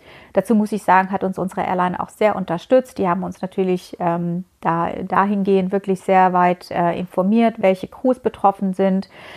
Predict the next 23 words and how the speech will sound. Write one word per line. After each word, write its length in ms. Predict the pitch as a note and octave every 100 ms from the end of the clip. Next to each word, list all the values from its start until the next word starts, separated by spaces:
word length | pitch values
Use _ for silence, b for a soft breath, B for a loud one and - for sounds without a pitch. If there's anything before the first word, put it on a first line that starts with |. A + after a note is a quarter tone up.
| B B B
und, 580 | G3 F#3 F#3 F3+ F#3
äh, 60 | - F3 F3
haben 220 | G3 F#3
uns 160 | F#3 -
da 160 | F#3
wirklich 300 | G3+ - F#3+
sehr, 480 | - F#3+ F#3 F#3 F3+
ähm, 320 | F#3 F3 F3 F3+
schön 260 | - F#3+
unterstützt. 720 | F3+ F3+ F3 - A#3 A#3 - _ _ b b b
Und 120 | C4
dann 140 | F#3+ F#3
sind 200 | G3+ G3
wir 160 | G3
eben 160 | - F#3+
in 100 | F#3
diese 200 | F#3 F#3
Briefingsräume 720 | - B3+ A#3+ G#3 - F#3+ F#3
und 180 | F3+ F3
haben 240 | F#3 F#3
diese 240 | F#3 F3+ F3
Päckchen 420 | G3 F#3 F3+ E3+
verteilt. 720 | E3 E3+ - G#3 A#3+ C4 -